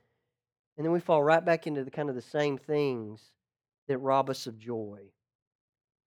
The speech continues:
Here's the truth, it's not anything new. I was reading this week a guy named A W Tozer thinking about Christmas. I think this guy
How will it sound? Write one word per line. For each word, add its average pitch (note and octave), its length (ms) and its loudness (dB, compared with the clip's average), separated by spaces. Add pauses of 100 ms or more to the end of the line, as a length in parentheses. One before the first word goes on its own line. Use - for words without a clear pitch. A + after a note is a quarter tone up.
(160)
Here's D#3 200 -4
the E3 80 -4
truth, D3 320 -6
it's C3 160 -14
not C#3 180 -4
anything C3 480 -4
new. B2+ 300 -6
I - 760 -20
was C3 60 -20
reading D3+ 280 2
this D3 200 2
week D3+ 260 0
a C3 100 0
guy D#3 460 4
named D3 220 2
A D3 140 4
W C#3+ 400 0
Tozer C3+ 720 -2 (720)
thinking G#3 320 6
about F3 240 6
Christmas. F#3+ 500 2
I A#3 140 8
think F#3+ 220 2
this E3 160 -4
guy D#3+ 380 8